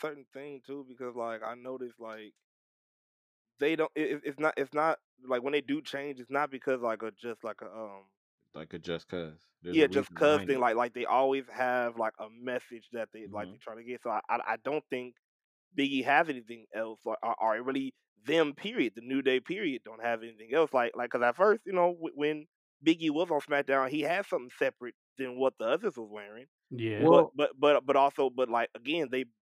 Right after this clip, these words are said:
Speaker 1: they go by what inspired them at the, uh, if anything inspired them at the time.
Speaker 2: Yeah, I was gonna say,
Speaker 1: So
Speaker 2: like, I, I, I completely agree with you though, Mac, that as a champion, yeah, wear different stuff.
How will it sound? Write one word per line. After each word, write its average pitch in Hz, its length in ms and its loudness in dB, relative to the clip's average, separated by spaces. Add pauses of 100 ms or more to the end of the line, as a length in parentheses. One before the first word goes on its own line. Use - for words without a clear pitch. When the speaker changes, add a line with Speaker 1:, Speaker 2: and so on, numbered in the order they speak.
(120)
Speaker 1:
they 117 100 -10
go 120 220 -4
by 110 440 -2 (200)
what 113 240 -6
inspired 113 600 -2
them 107 160 -16
at 107 120 -8
the, - 80 -16 (100)
uh, 107 40 -12 (160)
if 113 160 -6
anything 117 300 -10
inspired 101 380 -6
them 117 120 -10
at 139 100 -8
the 151 60 -8
time. 233 220 -2
Speaker 2:
Yeah, 190 160 0 (240)
I 135 140 6
was 180 200 6
gonna 180 220 2
say, 175 280 4
Speaker 1:
So - 0 -
Speaker 2:
like, 143 200 6
I, 120 200 10
I, 143 420 6
I 147 60 6
completely 143 500 2
agree 110 260 6
with 117 140 2
you 95 100 2
though, 85 140 4
Mac, 76 320 -4
that 85 280 0
as 90 220 0
a 120 80 0
champion, 95 440 -4
yeah, 165 160 2
wear 85 300 2
different 101 340 -4
stuff. 90 240 -4